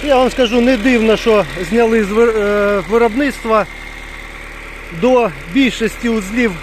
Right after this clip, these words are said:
і агрегатів, не дивлячись, що це General Motors. Дуже великі в мене питання, дуже великі. Ну,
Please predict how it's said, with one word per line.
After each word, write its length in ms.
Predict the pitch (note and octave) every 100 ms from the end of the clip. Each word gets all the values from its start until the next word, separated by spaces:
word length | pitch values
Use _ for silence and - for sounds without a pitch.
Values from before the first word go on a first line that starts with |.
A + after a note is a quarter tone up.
| - - -
і 100 | A3+
агрегатів, 720 | A3+ A3+ A#3+ B3+ B3 A3+ G3+
не 120 | G#3 G#3+
дивлячись, 440 | A#3 G#3+ G#3 G#3
що 80 | G3+
це 100 | A#3+
General 600 | G#3 G#3 A3 G#3+ A3 A3+
Motors. 360 | C4+ A#3+ G3 - - - - - - - - - - - - - G3 F3+ A3
Дуже 280 | C4 D4 G#3+
великі 380 | A3 A3 G#3 A3
в 40 |
мене 240 | G#3+ G#3 G3+
питання, 560 | G#3 - F#3 D#3+ E3 C3 -
дуже 360 | A3+ B3+ G3
великі. 480 | F#3+ F3+ E3 C#3+ C#3+ - - - - - - - - -
Ну, 180 | E4+